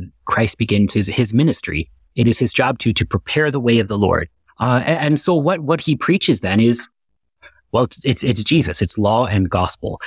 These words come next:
He, he points out very clearly, "Look at, look at how things are going right now and, and look at why."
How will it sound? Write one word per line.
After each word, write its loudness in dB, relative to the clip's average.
He, 0
he 4
points -2
out 0
very 2
clearly, -2
"Look 0
at, 0
look 0
at 0
how 0
things 2
are 2
going 2
right -4
now 0
and, 2
and 2
look 2
at 0
why." -2